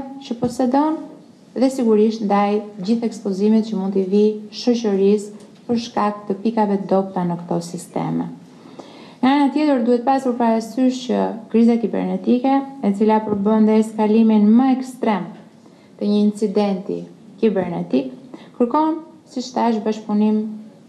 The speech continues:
të të gjithë sektorëve, të të gjithë aktorëve, të të gjithë shoqërisë.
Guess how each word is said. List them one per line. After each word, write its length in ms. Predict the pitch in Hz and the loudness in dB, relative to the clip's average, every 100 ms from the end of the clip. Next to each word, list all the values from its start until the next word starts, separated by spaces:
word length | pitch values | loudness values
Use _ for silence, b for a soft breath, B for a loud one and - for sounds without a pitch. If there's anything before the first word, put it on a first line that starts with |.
| - - - | -20 -20 -4
të 100 | 190 | -2
të 100 | 190 180 | 0 0
gjithë 220 | 220 214 214 | -2 -2 -8
sektorëve, 560 | 208 196 180 170 170 | -8 -4 -4 -4 -8
të 140 | - - | -10 -10
të 100 | 185 | -4
gjithë 220 | 208 208 202 | -4 -4 -6
aktorëve, 560 | 202 185 165 170 175 | -8 -8 -8 -8 -8
të 120 | 165 165 | -6 -8
të 100 | 175 | -4
gjithë 200 | 196 196 - | -4 -4 -6
shoqërisë. 680 | 185 - 180 82 85 - | -8 -4 -4 -4 -6 -10